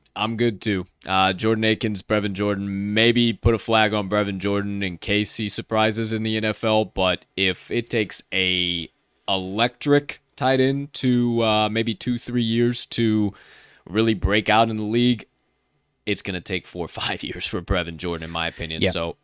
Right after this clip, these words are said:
Speaker 1: I'm avoiding him, avoiding Jordan Akins, as, as you are too.
Speaker 2: Yep, no thanks.
Speaker 1: The kicker situation here in Houston, not great, uh, in my opinion. Kaimi Fairbairn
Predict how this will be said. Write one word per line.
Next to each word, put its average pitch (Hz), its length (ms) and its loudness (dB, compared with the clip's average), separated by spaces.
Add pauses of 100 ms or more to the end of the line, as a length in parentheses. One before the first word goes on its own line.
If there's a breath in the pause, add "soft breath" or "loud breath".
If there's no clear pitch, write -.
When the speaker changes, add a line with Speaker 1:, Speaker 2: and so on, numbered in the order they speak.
Speaker 1:
I'm 117 140 0
avoiding 139 340 4
him, 151 220 2 (160)
avoiding 98 400 0
Jordan 101 260 0
Akins, 104 480 0
as, 92 520 0 (200)
as 98 280 0
you 87 140 -4
are 85 140 -2
too. - 180 -6
Speaker 2:
Yep, 87 100 -10
no 92 120 -2
thanks. - 380 -8 (480 soft breath)
Speaker 1:
The 120 360 4
kicker 170 300 2
situation 147 680 4
here 147 380 6
in 135 260 4
Houston, 135 480 2
not 120 320 2
great, 120 600 2
uh, 104 580 2
in 104 140 -6
my 113 220 -2
opinion. 117 400 -4
Kaimi 110 420 2
Fairbairn 113 720 2